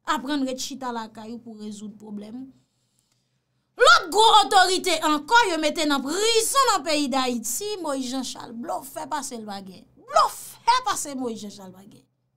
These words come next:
Lè jouvnèl Moyiz te la, Moyiz Jan Chal pa t konn vrèman. Pati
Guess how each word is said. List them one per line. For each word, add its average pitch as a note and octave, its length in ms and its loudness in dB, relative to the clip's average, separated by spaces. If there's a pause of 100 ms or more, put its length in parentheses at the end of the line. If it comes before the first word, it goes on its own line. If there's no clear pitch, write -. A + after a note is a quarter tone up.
(1300)
Lè C#4+ 160 0
jouvnèl C#4+ 460 -2
Moyiz C4 360 0
te C4+ 160 -4
la, C#4+ 160 0
Moyiz B3+ 240 -4
Jan C4 160 -8
Chal C4+ 300 -8
pa - 100 -20
t - 120 -20
konn C#4+ 200 -10
vrèman. C4 320 -6
Pati C4+ 380 -10